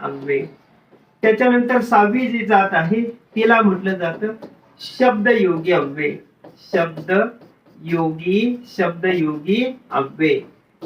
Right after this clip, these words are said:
त्यानंतरचा जो काही भाग आहे सातवा,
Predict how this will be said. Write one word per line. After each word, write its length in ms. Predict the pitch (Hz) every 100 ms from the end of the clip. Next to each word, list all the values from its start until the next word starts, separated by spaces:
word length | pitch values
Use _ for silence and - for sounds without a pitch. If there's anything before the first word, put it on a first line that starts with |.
| -
त्यानंतरचा 720 | 262 254 240 247 240 240 254
जो 120 | 233
काही 180 | 226 226
भाग 300 | 196 196 196
आहे 460 | 185 180 170 165 - - -
सातवा, 500 | 196 190 196 165